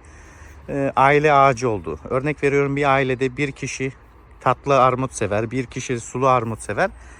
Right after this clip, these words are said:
Yani bu aile ağacı oldu. İsteyen dilediğinden meyve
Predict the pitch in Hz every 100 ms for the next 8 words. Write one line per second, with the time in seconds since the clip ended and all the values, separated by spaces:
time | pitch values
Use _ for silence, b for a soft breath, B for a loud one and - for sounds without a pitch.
0 | B - 185 185 190 185 180 180 180 165
1 | 165 151 147 113 156 175 - - - -
2 | 117 131 123 120 113 98 92 147 151 B
3 | B B B B B B B B B -
4 | 120 127 120 131